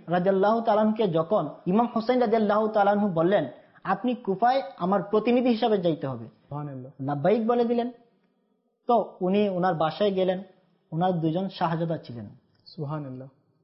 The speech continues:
Speaker 1: হযরত ইব্রাহিম ও মোহাম্মদ,
Speaker 2: জি।
Speaker 1: ওনার দুইজন ছিলেন। ওনারা দুইজনও জিদ ধরল, "বাবা, আপনার সাথে আমরা যাব।"
Speaker 2: সুবহানাল্লাহ।
Speaker 1: তো ওনারাও অনেক কোশিশ করলো
Speaker 2: জি।
Speaker 1: বাবার সাথে যাওয়ার জন্য।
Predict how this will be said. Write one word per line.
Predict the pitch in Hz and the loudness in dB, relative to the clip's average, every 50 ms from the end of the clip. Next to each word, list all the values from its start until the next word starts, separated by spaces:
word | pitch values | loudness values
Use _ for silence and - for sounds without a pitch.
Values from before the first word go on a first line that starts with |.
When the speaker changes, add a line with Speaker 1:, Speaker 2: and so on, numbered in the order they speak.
| _ - | _ -6
Speaker 1:
হযরত | 139 175 185 185 208 226 254 - - - - - _ _ _ _ _ _ _ _ _ _ _ _ - | -2 -2 0 2 4 4 4 2 0 -6 -16 -20 _ _ _ _ _ _ _ _ _ _ _ _ -2
ইব্রাহিম | 175 175 160 170 190 190 185 226 262 285 370 - - _ _ _ | 0 0 2 2 2 2 2 2 2 0 -2 -6 -12 _ _ _
ও | - 175 | -4 -2
মোহাম্মদ, | 175 160 160 160 165 - 175 175 160 147 131 - - _ _ _ _ _ _ _ _ _ _ - 147 | 0 0 0 -2 0 -2 -2 0 0 -2 -2 -4 -10 _ _ _ _ _ _ _ _ _ _ -12 -10
Speaker 2:
জি। | 139 147 139 | -8 -8 -8
Speaker 1:
ওনার | 135 175 196 196 185 | -4 0 0 0 2
দুইজন | 165 170 170 175 202 208 | 2 2 2 2 0 0
ছিলেন। | 202 185 165 170 175 - - _ _ _ _ _ _ | -2 -2 -4 -4 -6 -8 -16 _ _ _ _ _ _
ওনারা | - 220 247 254 269 269 | -2 0 2 2 2 2
দুইজনও | 208 226 254 226 254 254 262 247 214 190 - - - 156 143 | 2 2 2 2 2 2 2 2 0 -2 -6 -12 -10 -6 0
জিদ | 151 226 285 240 233 | 2 2 2 2 2
ধরল, | 247 247 208 170 151 | 0 0 0 0 -2
"বাবা, | 127 120 131 160 180 185 208 214 208 | -2 -2 -2 -2 0 2 2 2 2
আপনার | 185 - - - 170 170 - - 185 170 | 0 -2 -4 -6 -8 -6 -4 -6 -4 -4
সাথে | - 196 196 190 | -4 -2 -2 -2
আমরা | 170 147 139 127 117 | -2 -2 -4 -8 -10
যাব।" | 110 104 95 101 82 - _ _ _ | -10 -12 -14 -14 -18 -20 _ _ _
Speaker 2:
সুবহানাল্লাহ। | - - 147 135 131 151 147 135 127 123 123 123 - _ _ _ _ _ _ _ _ _ | -16 -12 -10 -8 -8 -8 -8 -8 -10 -12 -14 -16 -18 _ _ _ _ _ _ _ _ _
Speaker 1:
তো | - 254 - - - | -2 -2 -2 -2 -2
ওনারাও | 190 190 202 220 233 240 240 | 0 0 2 4 4 4 4
অনেক | 220 214 220 214 220 | 4 2 2 0 0
কোশিশ | - 196 190 196 - 226 214 - | 0 0 0 0 -2 -6 -4 -2
করলো | - 208 196 190 180 - - - - 151 | 0 0 0 0 -2 -2 -4 -8 -8 -8
Speaker 2:
জি। | 135 151 151 139 139 - _ _ _ _ _ _ _ _ _ _ _ _ _ - - _ - | -8 -6 -8 -10 -10 -14 _ _ _ _ _ _ _ _ _ _ _ _ _ -20 -20 _ -2
Speaker 1:
বাবার | 147 170 170 185 | 0 2 2 2
সাথে | 180 190 196 196 190 | 0 0 -2 0 0
যাওয়ার | 185 190 180 180 180 | 2 2 2 2 2
জন্য। | 185 180 175 170 170 | 0 -2 -2 -4 -8